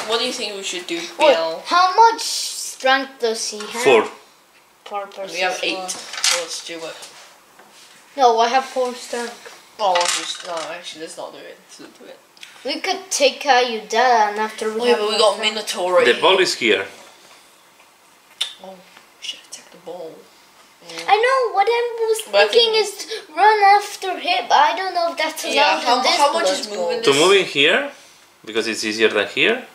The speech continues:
Speaker 3: What is the agility of this guy? Is agility five? Of, or
Speaker 2: H G.
Speaker 3: no, the black orc.
Speaker 2: Black
Speaker 1: Four.
Speaker 2: orc.
Speaker 3: F-, agility four?
Speaker 1: Four.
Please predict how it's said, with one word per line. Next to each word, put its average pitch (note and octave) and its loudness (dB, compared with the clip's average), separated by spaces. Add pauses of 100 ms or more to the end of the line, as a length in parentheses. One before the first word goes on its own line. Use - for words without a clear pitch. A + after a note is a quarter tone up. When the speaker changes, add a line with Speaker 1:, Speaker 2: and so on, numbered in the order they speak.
(380)
Speaker 3:
What C#3+ 4
is D#3 0
the C#3+ 4
agility G#2+ 0 (480)
of G#2+ -2
this G#2+ 0
guy? G2+ 2 (600)
Is A2+ -4
agility C3 2
five? F3+ -2 (300)
Of, - -10
or A2 -2 (200)
Speaker 2:
H F#4+ -2
G. F4+ -2
Speaker 3:
no, B2+ 2
the B2 0 (120)
black B2 0
orc. G2+ -2 (800)
Speaker 2:
Black B3+ -2
Speaker 1:
Four. E3+ -2
Speaker 2:
orc. - -12 (180)
Speaker 3:
F-, - -16 (120)
agility D3+ 2
four? G#3+ 4 (260)
Speaker 1:
Four. E3 -8